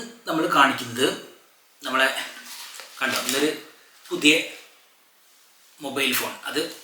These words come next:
അൺബോക്സിംഗ് ആണ്. നമ്മൾ പുതിയത് വാങ്ങിച്ചതാണ്, അതാണ് ഇന്നത്തെ നമ്മുടെ വീഡിയോ.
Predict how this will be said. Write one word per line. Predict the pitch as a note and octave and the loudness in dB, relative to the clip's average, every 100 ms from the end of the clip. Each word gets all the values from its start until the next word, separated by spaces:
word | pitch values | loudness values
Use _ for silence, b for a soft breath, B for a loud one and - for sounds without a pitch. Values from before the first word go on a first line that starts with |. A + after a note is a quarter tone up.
| - | 0
അൺബോക്സിംഗ് | C#3+ C3+ B2+ C3+ - D3 B2+ A#2 | 0 -2 0 2 4 4 2 -4
ആണ്. | - - - - - - - - - - - - - - - | -8 -14 -18 -18 -20 -20 -20 -20 -20 -20 -20 -16 -16 -16 -6
നമ്മൾ | C#3+ C3 | -2 -2
പുതിയത് | B2+ B2+ B2 | 0 0 0
വാങ്ങിച്ചതാണ്, | A#2 A#2+ A#2 - - - - - - - - - - - - - - - - - - - | 0 -2 -2 -2 -2 -4 -10 -16 -20 -20 -20 -14 -14 -12 -14 -16 -20 -20 -20 -20 -16 6
അതാണ് | D3+ D#3 D#3+ F#3 D3+ | 12 12 10 4 0
ഇന്നത്തെ | C#3+ B2+ | 0 0
നമ്മുടെ | C3 A#2+ A#2 | 0 2 0
വീഡിയോ. | A#2+ - | -4 -8